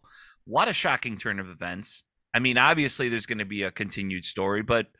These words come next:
the boys and I were texting as we were talk-, uh, watching A E W tonight, thinking like, "Ah, it'd be nice to put a nice little capper to this story," and then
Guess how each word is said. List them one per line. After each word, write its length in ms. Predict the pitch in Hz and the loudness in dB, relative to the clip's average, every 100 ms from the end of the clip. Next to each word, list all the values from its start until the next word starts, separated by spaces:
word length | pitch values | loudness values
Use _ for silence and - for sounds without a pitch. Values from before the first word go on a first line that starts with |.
| - _ _ | -20 _ _
the 160 | 123 123 | -6 -2
boys 300 | 135 180 160 | 2 2 2
and 100 | 131 | 0
I 60 | |
were 120 | 117 | 0
texting 480 | 104 120 - - 104 | 0 0 -2 -8 -6
as 280 | - 123 120 | 0 0 0
we 120 | 123 | -4
were 200 | 113 110 | -2 -2
talk-, 300 | 101 123 123 - | 0 0 0 2
uh, 160 | 107 101 | 2 2
watching 380 | 113 113 120 110 | 0 0 -4 -4
A 40 | |
E 140 | 110 95 | -6 -4
W 320 | 110 143 101 | -4 -2 -4
tonight, 400 | 95 92 101 - - - - | -4 -2 -4 -6 -14 -14 -2
thinking 280 | 135 135 127 | -2 -2 -4
like, 220 | 131 131 | -4 2
"Ah, 200 | 262 226 | 2 2
it'd 120 | 175 | 0
be 100 | 147 | -2
nice 280 | 120 117 - | -2 -4 -6
to 80 | - | -10
put 160 | 120 | -8
a 40 | 104 | -8
nice 280 | 95 92 | -8 -8
little 120 | 98 90 | -8 -2
capper 380 | 101 90 - | 2 2 0
to 140 | 92 95 | -8 -6
this 180 | 92 - | -4 -4
story," 400 | - 101 101 98 | 0 2 2 2
and 100 | 95 | 0
then 200 | 95 | -2